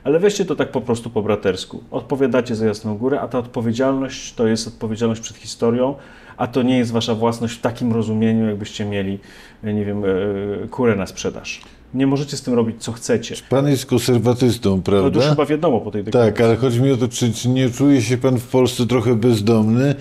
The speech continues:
Speaker 2: Nie ma takiej partii prawdziwie konserwatywnej w Polsce. P-, próby jej stworzenia
Speaker 1: A wie pan, ja
Speaker 2: w zasadzie się
Speaker 1: z-,
Speaker 2: nie powiodły.
Speaker 1: od, od, od okresu międzywojennego było takie powiedzenie, że konserwatyści w Polsce są trochę jak bluszcz,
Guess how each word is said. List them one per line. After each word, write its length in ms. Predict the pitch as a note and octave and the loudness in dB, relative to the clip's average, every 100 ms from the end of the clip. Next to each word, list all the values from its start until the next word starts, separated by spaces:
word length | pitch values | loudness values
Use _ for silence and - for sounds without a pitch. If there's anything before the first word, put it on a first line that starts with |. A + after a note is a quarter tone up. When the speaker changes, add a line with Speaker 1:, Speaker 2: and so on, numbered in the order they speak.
| - - C3 | -8 -6 0
Speaker 2:
Nie 140 | D#3 | 2
ma 180 | D3 B2 | 4 2
takiej 320 | B2+ A2+ A#2 | 2 2 2
partii 600 | G#2+ A#2+ A2+ A#2 A2+ A2 - - - | 2 2 2 2 2 2 -4 -16 0
prawdziwie 480 | A#2+ A2 A2+ A#2 A#2+ | 2 4 4 4 4
konserwatywnej 840 | A#2 G2+ A2 A#2 A#2+ A2 A#2+ A#2+ | 2 2 2 2 2 2 2 2
w 60 | |
Polsce. 480 | A#2+ A#2 A2 A2+ A2+ A2 - - - - | 2 2 2 2 0 0 -10 -20 -20 -16
P-, 100 | G#2 - | -14 -2
próby 400 | C3+ D3 C3 C3+ | 2 4 6 6
jej 100 | B2 | 4
stworzenia 720 | A#2+ B2+ B2+ A#2 A#2+ B2 C#3 | 2 2 2 4 4 4 4
Speaker 1:
A 80 | F#3+ | 2
wie 100 | C#4 | 2
pan, 140 | B3 G#3+ F#3 | 2 2 4
ja 120 | A3+ | 4
Speaker 2:
w 20 | |
zasadzie 320 | C#3 D3 C3 | 4 2 2
się 100 | C3+ | 2
Speaker 1:
z-, 360 | D3 B2+ B3+ - | 4 4 2 2
Speaker 2:
nie 160 | C#3 D3 | 2 2
powiodły. 800 | D3 C3 D#3+ C3 A2 G#2 G#2 G2+ - | 2 2 2 2 2 2 2 -2 -2
Speaker 1:
od, 300 | F3+ F#3+ - | 0 0 -4
od, 60 | E3+ | -4
od 160 | E3+ F3 | -2 -2
okresu 400 | F#3+ G3+ G3+ F#3+ | 0 0 0 -2
międzywojennego 680 | F3 D#3+ D#3+ D#3 E3+ F3 E3 | -2 -2 0 0 0 -2 0
było 160 | D#3+ | 2
takie 220 | D3+ C#3 C#3+ | 0 -2 -8
powiedzenie, 460 | D3 C#3 D3+ D#3 | -6 -4 -4 -4
że 100 | C#3 | -4
konserwatyści 720 | C#3 B2+ C#3 C3 - C#3+ - C#3 | -6 -4 -2 -2 -4 -4 -4 -6
w 40 | |
Polsce 380 | - C#3+ - B2+ | -2 -2 -2 -6
są 200 | C3 A#2+ | -4 -2
trochę 320 | D3 C#3 C3 - - - - | -4 0 0 -2 -12 -14 -2
jak 260 | B2+ A#2 | 0 2
bluszcz, 480 | A#2 C#3+ G#3+ - - | 2 4 2 -4 -10